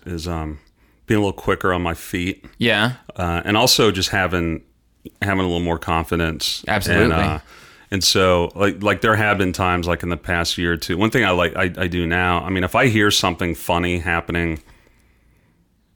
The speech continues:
Speaker 1: you know, in a, if I'm in the self-checkout and this, you know, if a cute girl's, yeah. <laughs> So
Speaker 2: Yeah.
Speaker 1: it's always when they're cute, not when they're
Speaker 2: Yeah.
Speaker 1: not. But, yeah, if there's a cute girl next to me,
Speaker 2: Uh-huh.
Speaker 1: or in, like, the elevator at work.
Speaker 2: Yeah.
Speaker 1: Um,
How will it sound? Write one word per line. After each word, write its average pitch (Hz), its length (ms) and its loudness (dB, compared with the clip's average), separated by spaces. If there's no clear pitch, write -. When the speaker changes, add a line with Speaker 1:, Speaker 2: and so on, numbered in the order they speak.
Speaker 1:
you 87 120 -4
know, 78 180 -2
in 85 180 -4
a, 82 120 -2
if - 160 -6
I'm 101 180 4
in 98 100 4
the 95 80 2
self-checkout 90 880 0
and 85 100 -6
this, - 200 -4
you 92 160 -2
know, 78 200 -2
if 73 220 -8
a 85 60 -4
cute - 280 -2
girl's, 90 420 2
yeah. 92 240 0
<laughs> 101 160 -4
So 107 160 6
Speaker 2:
Yeah. 123 280 6
Speaker 1:
it's 135 140 4
always 147 280 6
when 120 120 6
they're 101 120 4
cute, 90 380 0
not 80 180 2
when 87 100 2
they're 117 80 4
Speaker 2:
Yeah. 135 220 4
Speaker 1:
not. 78 160 0
But, 87 120 0
yeah, 165 80 0
if 104 40 0
there's 113 140 0
a 98 40 -2
cute 127 220 0
girl 104 180 4
next 92 280 2
to 101 60 0
me, 87 280 2
Speaker 2:
Uh-huh. 131 240 4
Speaker 1:
or 139 60 8
in, 139 60 6
like, 117 140 2
the 104 160 2
elevator 95 540 4
at - 80 -2
work. 82 380 2
Speaker 2:
Yeah. 117 240 0
Speaker 1:
Um, 78 440 -2